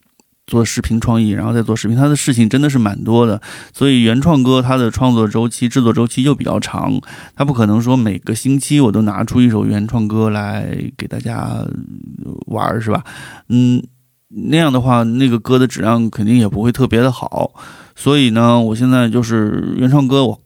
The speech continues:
我是在做的，嗯，但是它的周期就会比较长，嗯，目前来说可能会，呃，半个月或者是更多一点。现在我尽量会把它压缩在半个月，不知道啊，现在只是在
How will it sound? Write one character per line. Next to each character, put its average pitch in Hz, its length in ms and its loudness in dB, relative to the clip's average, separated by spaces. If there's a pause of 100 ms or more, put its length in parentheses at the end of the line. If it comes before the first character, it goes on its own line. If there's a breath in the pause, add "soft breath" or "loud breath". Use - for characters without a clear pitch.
(120)
我 120 160 2
是 131 120 -6
在 151 140 0
做 143 200 2
的， - 260 0 (100)
嗯， 113 280 2
但 143 140 2
是 127 60 2
它 139 120 0
的 139 120 0
周 151 160 0
期 170 240 -4
就 175 80 0
会 127 140 4
比 101 60 -4
较 101 120 -2
长， 104 360 -4
嗯， - 720 -10
目 139 140 2
前 123 180 2
来 123 120 2
说 127 180 2
可 123 140 -6
能 110 160 0
会， 113 280 2 (800 loud breath)
呃， 107 460 -6
半 107 160 2
个 110 80 2
月 110 160 2
或 - 160 -2
者 - 120 -6
是 - 160 -12
更 101 400 -4
多 139 180 2
一 - 20 2
点。 120 440 -2
现 120 180 -2
在 113 280 0
我 113 140 0
尽 139 140 2
量 131 120 2
会 120 100 4
把 110 100 -4
它 107 120 -2
压 117 180 -2
缩 120 120 -4
在 117 100 0
半 117 140 -2
个 117 60 -2
月， 120 100 2
不 110 140 -4
知 127 80 0
道 139 120 2
啊， 110 200 0
现 117 160 -2
在 113 260 0
只 104 140 -8
是 113 160 -2
在 113 240 0